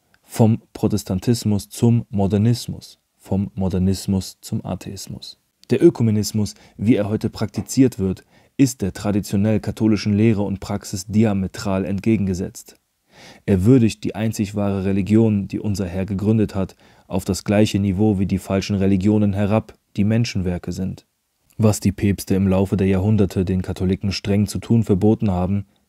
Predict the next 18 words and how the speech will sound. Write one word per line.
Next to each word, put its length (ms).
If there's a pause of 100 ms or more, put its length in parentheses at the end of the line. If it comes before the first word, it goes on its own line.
(380)
Zitat, 480 (500)
„Es 200
liegt 220
auf 140
der 160
Hand, 280 (320)
dass 220
der 100
apostolische 680
Stuhl 400 (220)
unter 240
keinen 460
Umständen 720 (220)
an 160
ihren 360
Tagungen 560
teilnehmen 640
kann 260